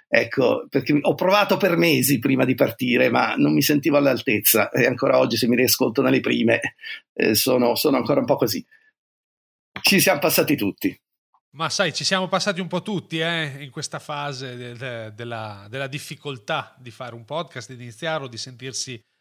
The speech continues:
Speaker 2: all'altezza. Beh, mi sembra che poi alla fine i risultati siano arrivati, il tuo podcast è fortissimo.
Speaker 1: Grazie, Giorgio.
Speaker 2: Grazie, grazie di tutto, grazie per il tempo che ci hai dedicato.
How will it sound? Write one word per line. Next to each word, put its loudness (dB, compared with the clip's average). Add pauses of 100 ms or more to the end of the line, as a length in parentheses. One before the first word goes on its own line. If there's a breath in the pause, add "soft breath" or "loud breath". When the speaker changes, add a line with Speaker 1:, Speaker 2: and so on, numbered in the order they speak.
(180)
Speaker 2:
all'altezza. -10
Beh, -8
mi -14
sembra -4
che -10
poi -4
alla -4
fine -12
i -12
risultati -12 (360)
siano -12
arrivati, -6
il -18
tuo -16
podcast -14
è -20
fortissimo. -12 (220)
Speaker 1:
Grazie, 4
Giorgio. 4
Speaker 2:
Grazie, 0
grazie -4
di -4
tutto, -8
grazie -2
per -8
il -6
tempo -8
che -8
ci -6
hai -8
dedicato. -10